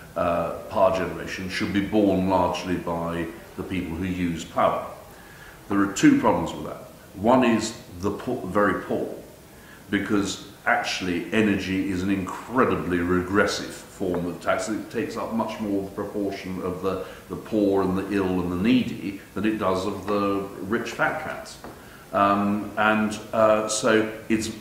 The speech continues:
it's a very, you can say it's a very cruel way, uh, a form of, uh, whether it's taxation or usage, but they have to use it,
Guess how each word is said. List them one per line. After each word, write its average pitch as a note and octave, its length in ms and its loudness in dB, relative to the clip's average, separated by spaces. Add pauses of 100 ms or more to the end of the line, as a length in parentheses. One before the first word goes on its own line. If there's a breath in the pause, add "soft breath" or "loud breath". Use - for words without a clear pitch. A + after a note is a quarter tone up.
it's - 160 -2
a A2 40 2
very, A#2+ 280 4 (500)
you A2+ 140 -2
can G2+ 180 -6
say A2 200 -2
it's - 200 -4
a G#2 60 -2
very G#2+ 680 4
cruel A#2+ 500 4
way, - 540 -8 (380 loud breath)
uh, F#2 360 2
a F2+ 220 0
form F2 500 0
of, E2+ 400 -2
uh, F2 140 0 (280 loud breath)
whether F#2+ 180 2
it's - 120 -6
taxation F2+ 580 -2
or F2 160 -2
usage, - 480 -4
but G2+ 140 -4
they G2+ 260 0
have - 280 -2
to G#2+ 100 -2
use E2 340 -4
it, C2+ 160 -10